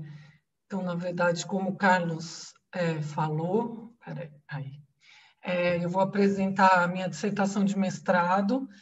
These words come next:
que foi defendida em junho de dois mil e dezenove, orientada pela professora Ana Castro, né, junto ao programa de pós-graduação da fausp.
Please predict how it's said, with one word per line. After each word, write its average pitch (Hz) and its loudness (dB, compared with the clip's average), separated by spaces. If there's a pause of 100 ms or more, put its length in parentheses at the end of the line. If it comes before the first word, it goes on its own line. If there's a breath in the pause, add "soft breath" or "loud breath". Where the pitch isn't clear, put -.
(240 loud breath)
que - -18
foi 214 2
defendida 202 4
em 196 8
junho 226 6
de 220 2
dois 214 4
mil 202 4
e 196 4
dezenove, 196 4
orientada 196 4
pela 185 -6
professora 196 -8
Ana 185 -2
Castro, 220 0
né, 202 0
junto 202 2
ao 196 4
programa 202 6
de - -2
pós-graduação 196 0
da 196 4
fausp. 202 0